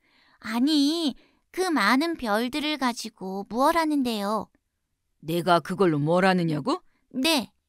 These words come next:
Speaker 2: 아무것도 안 해. 난 그것들을 소유하지.
Speaker 1: 별들을 소유한다고요?
Speaker 2: 그래.
Speaker 1: 하지만 내가 왕을 한 명 보았는데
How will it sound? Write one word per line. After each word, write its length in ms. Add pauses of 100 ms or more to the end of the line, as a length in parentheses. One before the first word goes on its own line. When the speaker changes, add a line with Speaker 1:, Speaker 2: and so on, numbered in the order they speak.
(440)
Speaker 2:
아무것도 600
안 200
해. 140 (280)
난 300
그것들을 520
소유하지. 720 (640)
Speaker 1:
별들을 580
소유한다고요? 1000 (680)
Speaker 2:
그래. 340 (640)
Speaker 1:
하지만 720 (380)
내가 360
왕을 460
한 180
명 260
보았는데 960